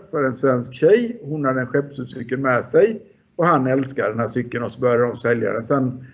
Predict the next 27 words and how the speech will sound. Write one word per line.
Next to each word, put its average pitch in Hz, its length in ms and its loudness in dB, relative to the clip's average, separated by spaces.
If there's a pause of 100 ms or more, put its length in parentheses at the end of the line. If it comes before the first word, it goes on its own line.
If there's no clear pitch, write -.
(180)
tröttnade 117 420 0
han 113 100 -4
och 110 60 -4
gjorde 104 240 -4
andra 110 240 -6
saker. 113 280 -2
Men 123 240 -2 (680)
vi 175 100 6
har, 196 360 4
vi, 214 680 -2
och 220 100 -8
jag 208 240 2
är 185 100 2
lika 233 240 0
entusiastisk 165 720 -4
så 190 100 2
fort 254 340 -6
någon 139 340 -2 (1000)
ringer 131 280 2
och 123 80 -2
säger: 170 180 -2
"Du, 208 220 0
jag 202 120 0
skulle 196 220 -8
vilja 185 220 2
börja 170 200 0
sälja 160 320 0